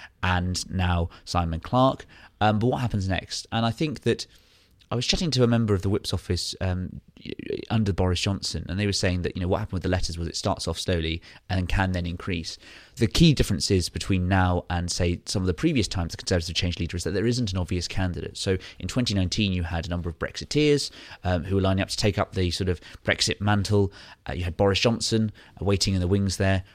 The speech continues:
Then in twenty twenty-two, after the Truss government, uh, fell apart. One of the reasons why I think it fell apart a bit quicker was because Rishi Sunak was the obvious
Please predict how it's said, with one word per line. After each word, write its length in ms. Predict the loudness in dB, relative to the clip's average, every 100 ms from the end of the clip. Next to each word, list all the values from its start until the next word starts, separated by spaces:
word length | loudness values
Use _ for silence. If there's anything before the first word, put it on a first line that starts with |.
| -4
Then 100 | -2
in 80 | 0
twenty 300 | -2 -4 -2
twenty-two, 560 | -4 -4 2 6 8
after 160 | 6 2
the 80 | -2
Truss 260 | 2 2
government, 400 | 4 4 4 0 -6 -20 -18 -10
uh, 140 | -8
fell 180 | 0 0
apart. 320 | 4 4 6
One 120 | 4
of 40 | 2
the 60 |
reasons 300 | 2 0 0
why 180 | 2 2
I 60 | 2
think 200 | 0 -4
it 120 | 0
fell 140 | 0
apart 280 | 2 2 0
a 40 |
bit 180 | -2 -4
quicker 260 | 2 2 4
was 140 | 0
because 260 | -2 -2 -2
Rishi 320 | -2 -2 -2
Sunak 100 | -2
was 120 | 0
the 80 | 2
obvious 400 | 4 4 2